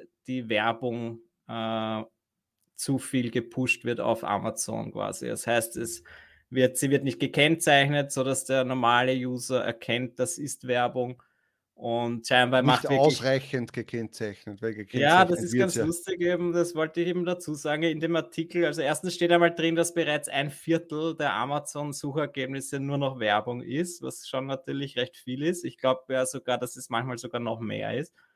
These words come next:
Speaker 2: Mhm.
Speaker 1: Und dann halt, dass es nicht geze-, gekennzeichnet wird, ja. Ich meine, es wird jetzt mal bei uns ja derzeit klein mit, äh, sponsored oder gesponsert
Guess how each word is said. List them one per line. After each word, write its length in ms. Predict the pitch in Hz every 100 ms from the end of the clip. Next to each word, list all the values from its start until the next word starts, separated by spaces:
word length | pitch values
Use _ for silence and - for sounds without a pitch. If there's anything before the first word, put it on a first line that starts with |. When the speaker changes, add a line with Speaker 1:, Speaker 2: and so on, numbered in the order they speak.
| _ _
Speaker 2:
Mhm. 320 | 123 123 139 - - _ -
Speaker 1:
Und 320 | 139 143 139
dann 360 | 127 131 160
halt, 200 | 170 170
dass 140 | 170 156
es 140 | 165
nicht 260 | 165 165 -
geze-, 380 | 165 - 127 -
gekennzeichnet 840 | 143 - 120 117 - 117 127 117
wird, 280 | 120 117 117
ja. 120 | 131
Ich 60 | 143
meine, 160 | 143
es 140 | 143 143
wird 160 | 147
jetzt 300 | 156 151 -
mal 160 | 151 139
bei 180 | - 143
uns 320 | 143 160 170
ja 140 | 156
derzeit 580 | 151 135 147 - 147 143 _ _ _ 135 -
klein 520 | - 120 120 143 151
mit, 360 | 151 143 143 -
äh, 340 | 127 139 139 135
sponsored 800 | - 127 131 143 147 139 139 139
oder 240 | 123 127
gesponsert 840 | 123 131 - 131 143 156 151 147